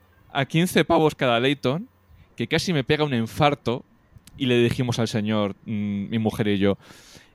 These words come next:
"Eh, ¿me los guardas, por favor, que voy a por dinero?". Y cuando cogimos los Layton, les abrazamos muy fuertes. Quince euros cada Layton. Y tenían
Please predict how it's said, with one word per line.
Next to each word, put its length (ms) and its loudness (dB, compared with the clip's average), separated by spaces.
"Eh, 180 4
¿me 320 0
los 160 8
guardas, 380 -2
por 180 -2
favor, 440 0
que 120 -6
voy 160 -6
a 100 -2
por 240 0
dinero?". 520 -6
Y 100 -8
cuando 400 -4
cogimos 420 -6
los 180 0
Layton, 640 -6
les 200 -8
abrazamos 520 -4
muy 220 -2
fuertes. 540 -4
Quince 460 2
euros 320 4
cada 260 -2
Layton. 380 -4
Y 60 -12
tenían 420 -6